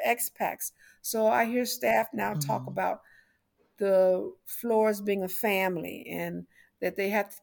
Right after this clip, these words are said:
Speaker 1: care for one another. I've seen staff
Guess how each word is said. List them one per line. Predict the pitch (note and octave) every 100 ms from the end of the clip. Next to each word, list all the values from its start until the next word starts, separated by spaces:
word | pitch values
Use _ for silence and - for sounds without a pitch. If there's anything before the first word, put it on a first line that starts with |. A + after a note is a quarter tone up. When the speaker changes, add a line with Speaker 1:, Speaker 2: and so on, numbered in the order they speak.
| -
Speaker 1:
care | G#3 G3
for | G#3
one | G3 F#3+ F#3
another. | F3+ F#3 F3+ F3+ F3 F3 - - _ _ -
I've | F#3
seen | - A#3 G#3 F#3+
staff | - G3+ G3 G3+